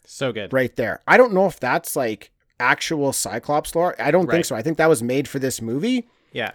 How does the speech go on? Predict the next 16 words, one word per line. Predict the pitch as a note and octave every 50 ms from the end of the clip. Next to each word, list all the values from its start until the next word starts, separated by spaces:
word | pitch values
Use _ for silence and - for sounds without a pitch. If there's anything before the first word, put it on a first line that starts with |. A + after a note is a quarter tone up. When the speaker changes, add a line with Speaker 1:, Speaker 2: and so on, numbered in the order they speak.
| -
Speaker 2:
That's | - G3+ A3+ A3 -
so | - - - G3+ A#3 B3+
fascinating. | A3+ - - - D#3+ A3 A3+ - - G#3 F3 C#3+ B2+ A#2+ A#2+
What | C#3+ G3+ A3+
a | A#3
cool | - - - - - C4 C#4 D4 C4+
idea | B3 G3+ D#3 A2+ - C#3 F#3+ G#3 C#3 G#2 A2+ A2+ - - _ _ _ -
and | - D3
a | D3+ C#3+
terrible | - - - E3 A3 A#3+ A#3+ D#3+ -
fate | - - - - D3 D#3+ A#2 - _ - _ _ -
to | - C3+
lose | C#3+ C#3+ D#3+ G3
Speaker 1:
Yeah. | G3+ G#3
Speaker 2:
an | F#3+ D3
eye, | F2 G2+ G2+ A#2+ G3 C4 D4 B3